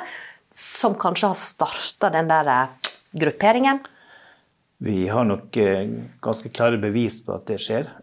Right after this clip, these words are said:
Speaker 2: <clears throat> Vi har, eh, vi, vi har kopi av tekstmeldinger som sendes fra de, disse russeaktørene til enkeltelever direkte og oppfordrer dem til å etablere gruppe, og da skal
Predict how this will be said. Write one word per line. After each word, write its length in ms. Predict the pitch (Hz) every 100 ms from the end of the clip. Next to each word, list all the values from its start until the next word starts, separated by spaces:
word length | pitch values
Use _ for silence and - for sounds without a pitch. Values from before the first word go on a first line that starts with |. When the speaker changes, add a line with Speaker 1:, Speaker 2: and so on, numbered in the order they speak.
| -
Speaker 2:
<clears throat> 220 | 139 110 104
Vi 100 | 95
har, 320 | 107 101 95
eh, 320 | 90 87 87 85 - - _ _ _
vi, 140 | - -
vi 180 | 110 98
har 220 | 98 - - -
kopi 280 | - 117 104
av 200 | 90 90 90 82 92 92 73 -
tekstmeldinger 720 | 101 - - 98 85 85 87
som 120 | 90
sendes 460 | - 101 107 95 - 85
fra 220 | 101 87
de, 180 | 87 85 82
disse 240 | 92 101
russeaktørene 720 | 92 90 - 98 101 87 127 160 - - - _
til 360 | - 117 87 82
enkeltelever 760 | 98 101 - 110 110 101 90 78
direkte 340 | 85 85 - 95
og 140 | 85
oppfordrer 460 | - - 101 87 82
dem 80 | 80
til 240 | 87 82
å 140 | 82 82
etablere 400 | 90 92 87 85
gruppe, 300 | 92 - 95
og 20 |
da 80 | 95
skal 220 | 90